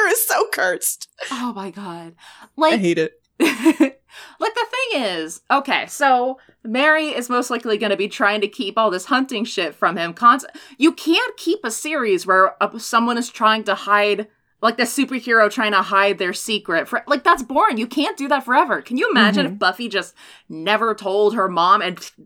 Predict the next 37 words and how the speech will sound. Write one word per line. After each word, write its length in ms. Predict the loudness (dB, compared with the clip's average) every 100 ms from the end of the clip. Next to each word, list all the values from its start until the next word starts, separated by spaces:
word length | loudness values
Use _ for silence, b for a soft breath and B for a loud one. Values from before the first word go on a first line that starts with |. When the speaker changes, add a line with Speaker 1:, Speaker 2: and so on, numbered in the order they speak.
| -2
Speaker 2:
there 260 | 0 0 -2
had 200 | -4 -2
to 40 | 0
go 140 | -2
fucking 420 | -2 -2 -2 -2
several 440 | -4 0 0 0 -4
seasons 580 | -4 -4 -4 -4 -4
until, 440 | -6 -6 -4 -6 -10 b b b
um, 380 | 2 4 2 0 _ b -2
Redacted 560 | 0 2 2 0 -4
happened 480 | 0 0 0 -2 -2
and 160 | -4 -4
then 120 | -6
it 100 | -8
just, 180 | -12 -16 _ _
oh 140 | -10 -8
boy. 320 | -10 -10 -12
<laughs> 60 | -14 _ _ -18 B -16 _ _ _ _
What? 460 | 0 4 4 2 -14 -16 _ b b 0
Speaker 1:
I 100 | 2
Speaker 2:
That's 40 |
Speaker 1:
mean, 80 | 4
well, 20 | 4
Speaker 2:
insane. 160 | 4 4
Speaker 1:
what 180 | 2
they 120 | 0 0
could 180 | 0
do 180 | 2 2
is 140 | 2 2
they 140 | 0
could 280 | 2 -2 -2 _ -4
instead 720 | -2 0 -2 0 2 4 2
have 280 | 0 -2 -2
other 280 | 0 2 0
people 340 | -2 -2 -2
find 320 | 0 -2 -2 0
out. 380 | 0 -2 _